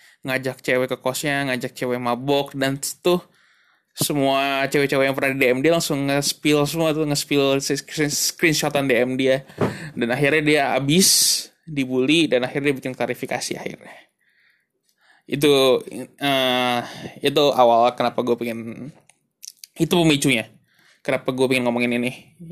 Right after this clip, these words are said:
Apa yang pengen gue omongin sebenarnya adalah, eh, mendukung merek lokal.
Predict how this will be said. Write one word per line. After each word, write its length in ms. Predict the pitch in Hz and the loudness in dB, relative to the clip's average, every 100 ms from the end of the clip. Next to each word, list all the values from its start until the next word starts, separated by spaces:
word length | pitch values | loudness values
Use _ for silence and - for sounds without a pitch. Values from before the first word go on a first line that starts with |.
| 202 | -10
Apa 400 | 170 190 190 190 | -4 0 0 2
yang 240 | 160 151 | 2 0
pengen 160 | 147 147 | 0 2
gue 120 | 139 131 | 4 4
omongin 240 | 147 190 | 2 0
sebenarnya 400 | 190 147 190 143 | 0 -2 -2 -2
adalah, 200 | 131 175 - - _ _ - - _ - | -4 -6 -8 -18 _ _ -20 -20 _ -4
eh, 360 | 143 135 131 131 | 0 0 0 0
mendukung 560 | 170 208 214 214 214 | 4 4 4 0 0
merek 320 | 202 151 151 | 0 -2 -2
lokal. 400 | 143 143 120 - | -4 -4 -6 -8